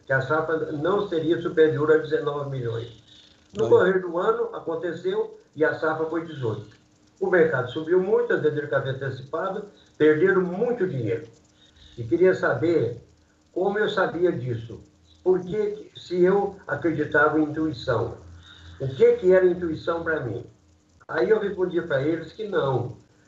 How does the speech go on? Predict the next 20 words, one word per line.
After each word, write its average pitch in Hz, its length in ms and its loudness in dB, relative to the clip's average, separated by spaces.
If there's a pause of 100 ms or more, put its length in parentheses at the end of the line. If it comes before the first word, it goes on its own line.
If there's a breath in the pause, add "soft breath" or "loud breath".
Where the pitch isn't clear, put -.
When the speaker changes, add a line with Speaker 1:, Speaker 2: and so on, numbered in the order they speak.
(120)
Speaker 1:
que 123 120 -6
tem 170 160 4
uma 170 220 4
coisa 151 200 2
na 143 160 2
vida 151 200 -2
que 139 80 -14
chama 160 180 -4
experiência, 127 680 0
é 139 40 0
o 135 80 -4
conhecimento. 135 760 -2 (400)
Eu 156 160 4
estava, 175 600 2 (140)
é, 120 380 0
é, 113 40 4
eu 113 60 2
estava, 151 280 2
não, 135 200 0
estou 202 540 0